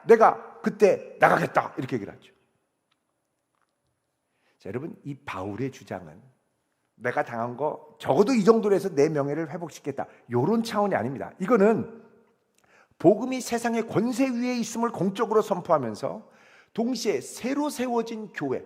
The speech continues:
빌립보 교회가 이제 새로 세워졌으니까 새로 세워진 교회를 보호하려는 영적인 선포였습니다. 도시의 관리들이 두려워서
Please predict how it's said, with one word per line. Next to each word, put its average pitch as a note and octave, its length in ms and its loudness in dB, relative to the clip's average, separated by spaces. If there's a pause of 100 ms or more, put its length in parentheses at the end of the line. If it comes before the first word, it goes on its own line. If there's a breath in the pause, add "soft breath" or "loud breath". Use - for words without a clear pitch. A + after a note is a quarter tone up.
빌립보 F3 380 -6
교회가 C#3 240 -4
이제 G#2+ 120 -8
새로 D#3+ 200 -8
세워졌으니까 G#2+ 680 -12 (280 soft breath)
새로 B3+ 400 -2
세워진 G3+ 560 0
교회를 G3+ 580 0
보호하려는 C#3+ 680 0 (300 soft breath)
영적인 A2 640 -8 (200)
선포였습니다. - 840 -20 (340 soft breath)
도시의 C#4 400 6
관리들이 D4 440 4
두려워서 A3 680 2